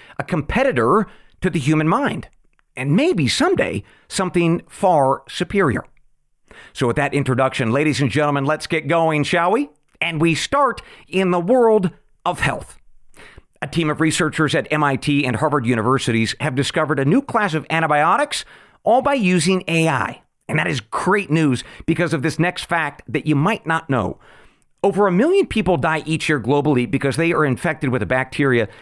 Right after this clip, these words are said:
that can't be treated with modern antibiotics. And that's usually because a bacteria has evolved on its own to create resistance, or doctors have overprescribed antibiotics and the bacteria will no longer respond to treatment.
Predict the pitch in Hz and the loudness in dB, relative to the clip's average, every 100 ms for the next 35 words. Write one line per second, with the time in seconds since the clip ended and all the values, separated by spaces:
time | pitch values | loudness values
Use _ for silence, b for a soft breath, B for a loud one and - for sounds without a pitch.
0 | B - - - 180 147 170 - - 170 | B -10 -8 -4 -4 -2 -4 -2 -2 0
1 | 139 139 104 113 117 139 - 101 117 190 | 0 0 0 2 2 0 -2 -2 0 0
2 | 202 - - b b b b b _ - | 0 -2 -12 b b b b b _ -4
3 | 214 - 170 302 330 392 220 - 180 165 | -4 0 2 4 4 2 2 0 0 0
4 | 160 151 151 - 170 170 165 - 147 131 | 0 0 -2 0 2 4 2 0 -2 2
5 | 151 160 151 147 147 143 - - 160 117 | 4 4 4 2 2 0 -2 -2 0 0
6 | 151 120 - 135 127 95 101 98 131 - | 0 -2 -4 -2 -2 -2 -2 0 -2 -2
7 | 107 - 226 180 196 285 - 180 143 117 | -4 2 2 2 0 -2 0 0 0 -4
8 | B B B 208 185 185 170 - 175 160 | B B B 0 2 0 -2 -2 0 -2
9 | - 147 143 131 127 147 143 135 139 110 | -2 -2 0 2 2 2 0 0 -2 0
10 | 120 127 - 151 160 190 B B 139 165 | -2 -2 -2 0 2 0 B B 0 0
11 | 156 165 170 156 156 143 - 135 123 160 | 2 2 2 2 0 0 0 0 0 -2
12 | - 339 - 185 | -2 -2 -2 -8